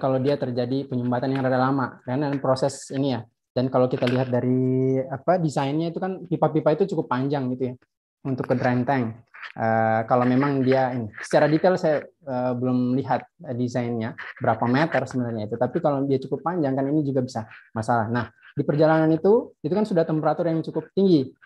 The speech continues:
gitu ya, eh, dengan batasan tertentu. Nah, ini bagaimana nanti pengaruhnya? Apakah dia terbuang panasnya di situ atau malah kemu-, eh, kemudian, eh,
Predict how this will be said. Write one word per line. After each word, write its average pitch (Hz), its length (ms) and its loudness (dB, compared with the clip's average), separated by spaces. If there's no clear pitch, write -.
gitu 127 240 -2
ya, 131 80 -8
eh, 120 960 -2
dengan 123 240 2
batasan 123 400 -2
tertentu. 104 240 -12
Nah, 117 160 0
ini 190 400 2
bagaimana 143 480 0
nanti 131 240 -4
pengaruhnya? 120 480 -4
Apakah 131 400 0
dia 131 160 4
terbuang 123 400 0
panasnya 113 400 -4
di 107 40 -8
situ 143 360 0
atau 139 320 -2
malah 135 320 0
kemu-, 117 320 -8
eh, 110 360 -8
kemudian, 117 440 -2
eh, 110 460 -2